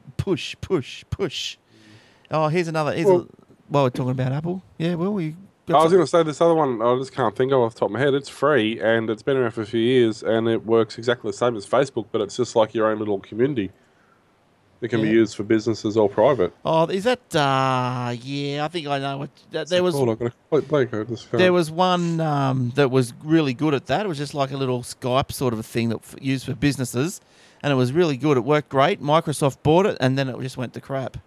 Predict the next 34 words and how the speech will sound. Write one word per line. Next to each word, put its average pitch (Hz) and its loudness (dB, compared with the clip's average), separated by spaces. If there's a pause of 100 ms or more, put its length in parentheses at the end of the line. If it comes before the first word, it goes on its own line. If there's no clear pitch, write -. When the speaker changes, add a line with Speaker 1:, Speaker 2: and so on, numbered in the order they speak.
(140)
Speaker 2:
No, 135 4
no, 120 4
not 120 2
that 139 2
one. 143 4
Speaker 1:
Um, 139 4
Speaker 2:
There's, 107 -4
Speaker 1:
what 226 4
was 190 2
that 220 0
one 190 0
Speaker 2:
um, 156 -2
Speaker 1:
called? 135 -2 (880)
Uh, 135 -12 (760)
I 143 -14
can't 127 -8
remember. 131 -4 (380)
But 139 0
anyway, 127 2
while 156 2
we're 151 6
thinking 139 -2
about 127 2
that. 127 4 (720)
Speaker 2:
Green, 101 -2
hello, 98 2
things 104 -2
do. 101 4 (800)
Speaker 1:
Yeah, 135 0
while 165 2
we're 156 2
thinking 139 -2
about 135 2
that, 147 4